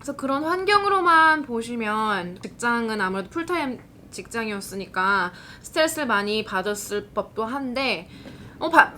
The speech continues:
받긴 받았어요. 당연히 뭐 모든 직장이 그렇듯이. 그런데, 아, 리사 때문에 모든 게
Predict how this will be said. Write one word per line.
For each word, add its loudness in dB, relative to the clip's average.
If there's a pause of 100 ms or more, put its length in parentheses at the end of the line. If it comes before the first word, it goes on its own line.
받긴 2
받았어요. 6
당연히 -2
뭐 -10
모든 -4
직장이 -6
그렇듯이. -6
그런데, -2 (460)
아, 4 (120)
리사 0
때문에 -2 (140)
모든 -2
게 -2